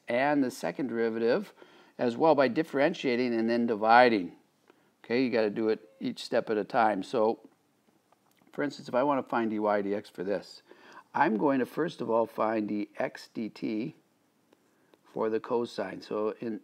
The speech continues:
I did, wrote, didn't write t there. This one here, the derivative of the cosine would be negative sine of t, and that would be dx dt.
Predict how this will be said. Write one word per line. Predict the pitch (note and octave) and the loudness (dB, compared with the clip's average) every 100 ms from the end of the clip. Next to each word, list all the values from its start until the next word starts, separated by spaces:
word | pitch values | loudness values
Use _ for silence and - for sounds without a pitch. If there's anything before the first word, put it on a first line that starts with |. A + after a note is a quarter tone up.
| _ _ _ _ | _ _ _ _
I | - G2 | -14 -12
did, | - G#2 | -10 -12
wrote, | G2 G#2 | -10 -10
didn't | - G2+ | -10 -10
write | G#2 - | -10 -12
t | - | -12
there. | G2 F#2+ - - - - - - _ _ _ _ _ | -12 -12 -18 -20 -20 -20 -20 -20 _ _ _ _ _
This | - G3 G#3 | 4 4 6
one | E3+ B2+ | 2 4
here, | D3+ C#3 C3+ | 6 8 6
the | C3 | 4
derivative | A2+ C#3 B2+ | 2 2 2
of | A#2 | 0
the | |
cosine | E3 G3 - A#2+ | 0 0 0 0
would | A2+ | 0
be | A2 | 0
negative | G#2 A2 A2+ G#2 | 0 0 0 -4
sine | - G#2 F#2 G2 G#2 A2+ - _ _ _ _ - | -4 -4 -2 -2 -4 -8 -16 _ _ _ _ -16
of | A2 F2+ - | -14 -16 -12
t, | F#3+ C3 G#2 C3+ D#3 _ _ _ _ _ _ _ _ _ _ _ _ _ _ _ - | -6 -2 -2 -6 -10 _ _ _ _ _ _ _ _ _ _ _ _ _ _ _ -14
and | A2+ | -6
that | G#2 | -2
would | G2+ | -2
be | G2 | -2
dx | F#2+ G2+ F#2+ F#2 - | -4 -4 -4 -6 -10
dt. | G2+ - A#2+ G2 F2+ | -10 -6 -4 -6 -10